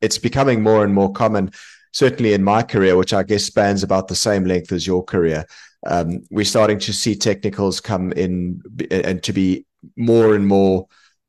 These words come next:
appreciated and respected, I suppose. Um, and I've not, I've not come across a lot of people that have both the, the C F A,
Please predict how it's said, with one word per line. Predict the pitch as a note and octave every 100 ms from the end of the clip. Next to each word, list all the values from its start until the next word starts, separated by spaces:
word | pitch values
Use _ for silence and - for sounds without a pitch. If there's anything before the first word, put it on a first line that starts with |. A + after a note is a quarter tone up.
| _ _ _
appreciated | A2 - B2+ G#2 B2 G2+ F#2 G#2 F2+
and | F#2
respected, | F#2 - G2+ F#2+ F2+ D#2+
I | E2+
suppose. | - F2+ E2+ E2 -
Um, | F2 F2 F2 E2 E2+ -
and | F#2 F2+ F2 - _ _ _ _ -
I've | A#2+ A2+
not, | C#3 C#3+
I've | A2 G#2+
not | C3+ C3+
come | C3
across | A2+ A2+ - A2+ G#2+
a | G2+
lot | G#2 G#2+
of | B2
people | B2 G2+ G2+
that | F#2 F2
have | F#2 E2
both | F#2+ F#2 -
the, | F#2 E2+
the | F#2
C | - - - - - - A2+
F | F#2+ A#2+
A, | G2 F#2 F#2+